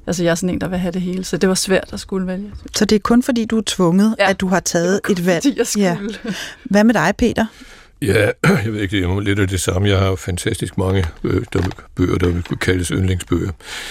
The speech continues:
Speaker 3: Men altså, nu har jeg valgt I-, Ivan Malinovskis oversættelser af en række af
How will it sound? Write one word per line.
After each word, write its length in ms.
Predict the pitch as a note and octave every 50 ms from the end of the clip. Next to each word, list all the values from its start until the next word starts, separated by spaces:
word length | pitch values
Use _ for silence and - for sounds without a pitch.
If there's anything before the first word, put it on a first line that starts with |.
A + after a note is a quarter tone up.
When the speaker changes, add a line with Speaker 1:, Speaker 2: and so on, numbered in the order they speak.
| - - -
Speaker 3:
Men 120 | - F#2+
altså, 180 | F#2+ F#2 F2+ G2+
nu 80 | F#2+ G2+
har 80 | G#2+
jeg 120 | G2+ G2+ G#2
valgt 240 | G#2 G#2+ - -
I-, 200 | - F#3+ A#2+ G#2+ A2
Ivan 300 | - G2+ G2 G2 F#2+ F2+
Malinovskis 600 | F2+ F#2 F#2 F2+ F2+ G2 G2+ F#2 - - G#2 -
oversættelser 640 | - - G2 G#2+ - - - - - F2+ - - F2
af 220 | - - F2+ F2 -
en 240 | - F2 E2+ E2+ D#2+
række 300 | F2+ F#2 G2+ G2+ G2 -
af 140 | - D#2+